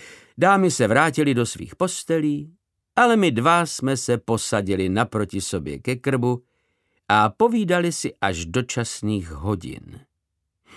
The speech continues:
Náš rozhovor byl stejně nenucený jako vždy. Holmes bafal svůj odporný černý řezaný tabák, zatímco já jsem si vychutnával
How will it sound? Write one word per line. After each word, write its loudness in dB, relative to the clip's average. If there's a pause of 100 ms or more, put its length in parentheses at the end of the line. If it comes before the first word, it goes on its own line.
(300)
Náš 2
rozhovor 4
byl 0
stejně 0
nenucený 0
jako -4
vždy. -4 (800)
Holmes -2
bafal -6
svůj -6
odporný -4
černý -4
řezaný -4
tabák, -6 (1000)
zatímco 0
já 0
jsem -4
si -4
vychutnával -2